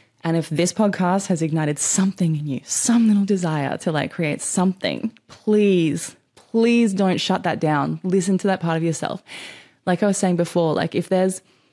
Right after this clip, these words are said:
like, a really kind of, like, a thing that you've always wanted to do, but you're like, "Oh my God, that's way too hard. Like, I'm probably not gonna be able to do that." Or, like, "I can't even imagine myself ever being able to do that well." Work your way to that. Start with something a little bit smaller or something you deem a bit easier.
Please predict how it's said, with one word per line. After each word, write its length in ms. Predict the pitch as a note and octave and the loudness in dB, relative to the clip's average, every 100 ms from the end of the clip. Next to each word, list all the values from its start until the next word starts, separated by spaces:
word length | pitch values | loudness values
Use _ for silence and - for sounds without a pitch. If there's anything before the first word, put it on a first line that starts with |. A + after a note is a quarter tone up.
| _ _ | _ _
like, 180 | F#3 F3 | -4 0
a 80 | F#3 | 0
really 600 | E3+ F#3 F3 E3+ E3 F#3+ | 2 2 4 2 0 -2
kind 140 | - F3 | 0 0
of, 80 | D#3+ | 0
like, 140 | D#3+ | -2
a 60 | E3+ | 0
thing 160 | F#3+ | 0
that 60 | F3+ | 0
you've 120 | E3+ | 0
always 220 | F3 F3 | 0 0
wanted 160 | E3+ E3 | 0 -2
to 80 | D#3+ | -2
do, 120 | D#3+ | -2
but 120 | D#3 | 0
you're 100 | E3 | -2
like, 220 | D#3 D#3+ - | -2 -2 0
"Oh 120 | F3 | 0
my 140 | E3 | 2
God, 360 | D#3 D3+ D3 D#3+ - - - | 0 0 -2 -6 -14 -20 -8
that's 220 | - - E3+ | -6 -4 -4
way 280 | D#3+ D3+ | 0 0
too 180 | D3+ E3 | 2 0
hard. 420 | D#3 D3+ C#3+ C#3+ | 0 0 0 0
Like, 280 | C#3+ C#3 C3+ | 0 -2 -2
I'm 80 | D#3 | -2
probably 220 | - D3+ | 0 0
not 120 | D3 | 0
gonna 100 | D3+ | 0
be 60 | D3 | -2
able 80 | C#3+ | -2
to 120 | C#3 | 0
do 40 | |
that." 180 | C#3+ C#3+ | 0 0
Or, 100 | C#3 | 0
like, 200 | C#3 D3 | -2 -4
"I 40 | D3+ | -4
can't 180 | D#3+ | -2
even 160 | D#3 D3+ | 0 0
imagine 380 | D3+ D3 D3 D3+ | 2 0 0 0
myself 300 | D3 C#3+ C#3+ | 0 -2 -2
ever 200 | D#3 D3 | -2 0
being 260 | C#3+ D3 D3 | 0 0 0
able 100 | C#3 | -2
to 60 | |
do 160 | C#3+ C#3+ | 0 0
that 180 | C#3+ B2 | 2 0
well." 340 | C3+ F#3+ C4+ - - _ _ _ _ _ _ _ _ _ _ _ | 0 0 -2 -6 -20 _ _ _ _ _ _ _ _ _ _ _
Work 240 | F#3+ G3 G#3+ | 0 2 2
your 80 | G#3+ | 2
way 120 | F3+ | 4
to 100 | E3+ | 4
that. 260 | D#3 D3+ | 2 0
Start 220 | - E3 D#3+ | -2 -2 0
with 100 | E3+ | -2
something 240 | - E3+ | -2 0
a 40 | |
little 140 | E3+ E3 | 2 0
bit 120 | D#3+ | 0
smaller 320 | - D#3 C#3+ | 0 0 0
or 60 | C#3 | -2
something 220 | - D3+ | -2 -2
you 100 | D#3 | 0
deem 180 | D#3+ D#3 | 0 0
a 40 | |
bit 160 | D3+ - | 0 0
easier. 580 | D3 C#3+ D3 C#3+ D3 | 0 2 2 2 -2